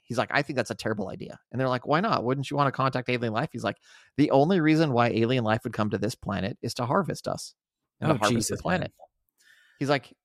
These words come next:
Speaker 1: "Think about it. Why would they waste their time to come here unless there was some kind of benefit for them?"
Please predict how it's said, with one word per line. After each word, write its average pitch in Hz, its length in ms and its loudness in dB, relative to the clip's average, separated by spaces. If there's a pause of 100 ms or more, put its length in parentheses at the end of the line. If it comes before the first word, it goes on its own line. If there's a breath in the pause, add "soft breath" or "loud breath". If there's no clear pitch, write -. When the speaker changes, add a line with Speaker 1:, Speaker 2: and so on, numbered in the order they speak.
Speaker 1:
"Think 233 200 2
about 104 260 2
it. - 180 -14
Why 131 300 4
would 196 200 2
they 160 240 4
waste 143 380 2
their 139 160 4
time 123 400 0
to 131 140 -4
come 139 200 -2
here 110 320 0 (340 soft breath)
unless 123 280 2
there 117 140 4
was 113 160 4
some 120 200 0
kind 113 260 -2
of 101 200 -2
benefit 107 420 0
for 104 140 -6
them?" 98 320 -4